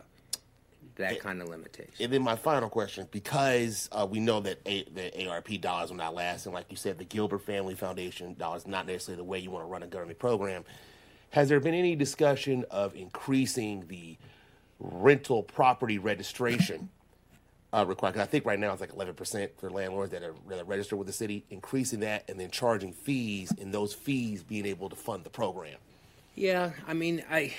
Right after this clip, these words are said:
Speaker 1: the, there's been no discussion of that that I'm aware of, uh, Councilperson Young. I mean, I think that that's part of the deliberative process that this body and the administration will have to go through,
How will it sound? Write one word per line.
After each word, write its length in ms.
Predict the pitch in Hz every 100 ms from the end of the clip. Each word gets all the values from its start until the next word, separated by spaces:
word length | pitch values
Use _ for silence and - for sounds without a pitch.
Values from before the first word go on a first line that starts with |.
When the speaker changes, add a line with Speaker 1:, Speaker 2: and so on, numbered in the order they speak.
| -
Speaker 1:
the, 300 | 151 143 143
there's 240 | 147 185 147
been 180 | 151
no 160 | 147 175
discussion 560 | 160 - 170 156 151 135
of 140 | 123
that 240 | 131 127
that 160 | 120 113
I'm 180 | 123 131
aware 560 | 127 127 127 131 131
of, 180 | 131 113
uh, 180 | 110 110
Councilperson 840 | - 127 120 117 - 127 - 123 123
Young. 360 | 127 123 120
I 20 |
mean, 160 | 113 113
I 120 | 110
think 580 | 107 - 147 131 - 92
that 260 | 117 107 -
that's 240 | 120 117
part 380 | - 123 123 123
of 100 | 113
the 100 | 104
deliberative 640 | 98 113 123 113 110 107
process 560 | - 117 113 - 117 -
that 200 | 104 98
this 180 | 117 -
body 400 | 107 110 107 107
and 120 | 104
the 40 |
administration 640 | 107 107 101 120 113 - 101
will 100 | 104
have 200 | 104 -
to 80 |
go 260 | 90 107 110
through, 500 | 104 107 107 104 107